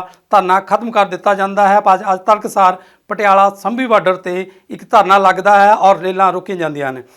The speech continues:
ਇਹ ਧਰਨਾ ਸਾਬਕਾ ਫੌਜੀਆਂ ਦੁਆਰਾ ਦਿੱਤਾ ਜਾਂਦਾ ਹੈ। ਉਹ ਸਾਬਕਾ ਫੌਜੀਆਂ ਦੁਆਰਾ ਮੰਗ ਕੀਤੀ ਜਾਂਦੀ ਹੈ ਕਿ ਕੇਂਦਰ ਦੁਆਰਾ ਲਗਾਏ ਗਏ ਵਨ ਰੈਂਕ ਵਨ ਪੈਨਸ਼ਨ ਰੂਲ ਨੂੰ ਲਾਗੂ ਨਾ ਕੀਤਾ ਜਾਵੇ। ਇਸ ਰੋਸ ਵਿੱਚ ਉਹਨਾਂ ਨੇ ਅੱਜ ਤੜਕਸਾਰ ਪਟਿਆਲਾ ਸੰਭੂ ਬਾਰਡਰ ਤੇ ਧਰਨਾ ਦਿੱਤਾ ਅਤੇ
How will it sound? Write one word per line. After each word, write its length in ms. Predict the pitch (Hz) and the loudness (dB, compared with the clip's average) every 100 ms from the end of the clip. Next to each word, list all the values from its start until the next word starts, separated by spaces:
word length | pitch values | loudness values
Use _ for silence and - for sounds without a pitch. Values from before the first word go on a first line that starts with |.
| _ _ | _ _
ਇਹ 140 | 254 277 | -8 -2
ਧਰਨਾ 420 | 254 196 190 202 | 0 2 0 -2
ਸਾਬਕਾ 440 | 196 185 190 208 202 | -2 -2 0 0 -2
ਫੌਜੀਆਂ 400 | 202 170 185 214 | -2 -6 -4 -2
ਦੁਆਰਾ 240 | 208 196 | 2 2
ਦਿੱਤਾ 240 | 190 190 208 | 0 0 0
ਜਾਂਦਾ 320 | 185 175 190 | 0 0 2
ਹੈ। 180 | 196 247 - _ _ | 2 0 -8 _ _
ਉਹ 120 | - - | -12 0
ਸਾਬਕਾ 340 | 214 226 240 | 0 2 0
ਫੌਜੀਆਂ 300 | 220 208 220 | 0 -4 -4
ਦੁਆਰਾ 240 | 214 208 | 2 2
ਮੰਗ 240 | 202 185 196 | 2 0 -4
ਕੀਤੀ 220 | 226 214 | -12 -10
ਜਾਂਦੀ 320 | 196 190 196 202 | -8 -8 -6 -8
ਹੈ 60 | |
ਕਿ 140 | 202 208 | -8 -12
ਕੇਂਦਰ 420 | - 214 220 226 | -12 -10 -4 -4
ਦੁਆਰਾ 400 | 190 185 190 196 196 _ _ - | 0 2 4 4 0 _ _ -6
ਲਗਾਏ 380 | 156 185 196 214 | -2 2 2 2
ਗਏ 180 | 196 208 131 | -2 -6 -4
ਵਨ 220 | 175 233 196 | -4 -4 -2
ਰੈਂਕ 360 | 180 196 170 120 | -2 -2 -6 -6
ਵਨ 180 | 180 233 | -6 -4
ਪੈਨਸ਼ਨ 460 | 220 185 185 202 196 _ _ | -6 -6 -6 -10 -12 _ _
ਰੂਲ 260 | 135 214 233 | -8 -6 -4
ਨੂੰ 180 | 202 208 | -6 0
ਲਾਗੂ 280 | 196 175 196 | 0 0 -6
ਨਾ 240 | 143 196 | 0 0
ਕੀਤਾ 280 | 202 196 202 | 0 -2 -2
ਜਾਵੇ। 360 | 185 170 160 160 - _ | 0 0 -2 -10 -14 _
ਇਸ 200 | 262 269 | -10 -6
ਰੋਸ 220 | 254 233 190 | -2 -2 -2
ਵਿੱਚ 220 | 233 240 | -8 -8
ਉਹਨਾਂ 200 | 208 214 | -8 -6
ਨੇ 140 | 214 | -4
ਅੱਜ 100 | 196 | -4
ਤੜਕਸਾਰ 680 | 202 220 226 - - 190 202 - _ _ | -4 -2 -2 -2 0 0 0 -6 _ _
ਪਟਿਆਲਾ 360 | 202 196 196 208 | -4 2 4 4
ਸੰਭੂ 300 | 202 226 240 | 0 -6 -2
ਬਾਰਡਰ 220 | 202 180 | -2 -2
ਤੇ 120 | 190 208 | -6 -2
ਧਰਨਾ 320 | 220 175 190 | 0 0 -2
ਦਿੱਤਾ 280 | 190 196 208 - | -2 -2 -2 -2
ਅਤੇ 220 | 214 220 | -4 -2